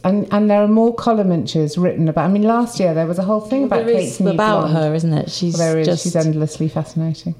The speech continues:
Speaker 2: She's just the rock queen of London, isn't she?
Speaker 1: She is. So something else that's amazing about you is I know you go on junkets, or
Speaker 2: Mm-hmm.
Speaker 1: which are when you're promoting the films with a lot
Speaker 2: Yeah.
Speaker 1: of these celebs,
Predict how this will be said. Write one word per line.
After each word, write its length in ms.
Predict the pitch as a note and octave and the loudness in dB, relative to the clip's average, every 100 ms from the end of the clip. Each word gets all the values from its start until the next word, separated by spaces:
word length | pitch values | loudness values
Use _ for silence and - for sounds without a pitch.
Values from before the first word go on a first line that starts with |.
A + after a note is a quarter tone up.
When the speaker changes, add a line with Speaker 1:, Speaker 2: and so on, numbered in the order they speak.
| - _ | -14 _
Speaker 2:
She's 360 | - - F#3 E3+ | -12 -6 -6 -4
just 280 | F3 - - - - - | -6 -8 -10 -20 -20 -8
the 80 | E3 | -4
rock 280 | D#3+ E3+ - | -4 -6 -6
queen 300 | E3 D#3 D3+ | -4 -2 -2
of 120 | D3 | -2
London, 380 | D#3 D3+ D3 C#3+ | -2 -2 -2 -2
isn't 180 | D3 D3+ | -2 -4
she? 60 | |
Speaker 1:
She 220 | - F#3 F3 | -4 -2 0
is. 380 | E3+ E3+ - - - - - | -2 -4 -10 -18 -20 -18 -18
So 160 | - C4 | -2 0
something 360 | C4 D4 C#4+ C4+ | 2 0 2 2
else 240 | B3+ A#3+ | 0 -2
that's 280 | G3+ F3 - | -2 -4 -4
amazing 420 | E3+ D#3+ D#3 D#3 | -2 -2 -2 -4
about 260 | D3+ C#3+ D3 | -2 -4 -4
you 100 | C#3+ | -4
is 120 | D3 | -2
I 80 | F3 | -2
know 120 | G3 | 0
you 200 | G3+ G3 | -2 -2
go 180 | F3+ E3 | -2 0
on 140 | D#3+ | -2
junkets, 640 | D#3+ E3 D#3 D#3 - - - - - | -2 -2 -2 -6 -10 -16 -20 -20 -4
or 60 | E3 | 0
Speaker 2:
Mm-hmm. 160 | F3 | 2
Speaker 1:
which 180 | D#3+ D#3+ | 0 0
are 80 | E3+ | -2
when 240 | D#3 D#3 D#3 | 0 0 2
you're 160 | D#3 | 0
promoting 520 | D#3 - E3 D#3 D#3+ D3+ | -2 -2 0 0 -2 -2
the 80 | |
films 420 | D3+ E3+ D3+ D3+ - | -2 -2 0 -2 -4
with 120 | D#3+ | -2
a 40 | |
lot 120 | D#3+ D3 | -2 -2
Speaker 2:
Yeah. 40 | |
Speaker 1:
of 40 | - | -4
these 260 | D3 D3 | -6 -6
celebs, 460 | E3 D#3 D3 - | -4 -2 -2 -6